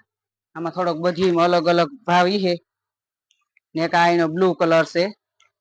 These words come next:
કલર દેખાડે દઈએ આપણે. ચા પાલવ.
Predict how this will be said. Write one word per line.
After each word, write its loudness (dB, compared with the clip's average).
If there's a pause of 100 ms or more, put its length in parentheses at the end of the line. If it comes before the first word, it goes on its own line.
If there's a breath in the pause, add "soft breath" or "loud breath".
(320)
કલર -2
દેખાડે -2
દઈએ -4
આપણે. -6 (2500)
ચા -2
પાલવ. -2